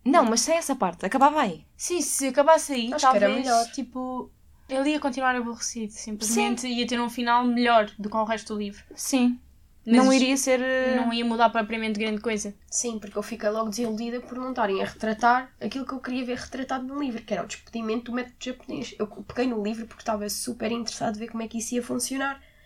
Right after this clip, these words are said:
Speaker 3: e sinto que ela se esqueceu ao meio do livro o que é que estava a fazer. Entretanto, era só as pessoas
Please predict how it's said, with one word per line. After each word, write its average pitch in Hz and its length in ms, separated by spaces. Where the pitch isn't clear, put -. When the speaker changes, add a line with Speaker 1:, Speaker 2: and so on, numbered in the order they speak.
Speaker 3:
e 233 80
sinto 240 240
que 214 80
ela 208 140
se 208 60
esqueceu 208 400
ao 202 40
meio 202 140
do 190 100
livro 196 220
o - 20
que - 60
é 214 40
que - 60
estava 185 220
a 175 40
fazer. 190 360
Entretanto, 196 440
era 196 140
só 208 160
as 190 80
pessoas 190 580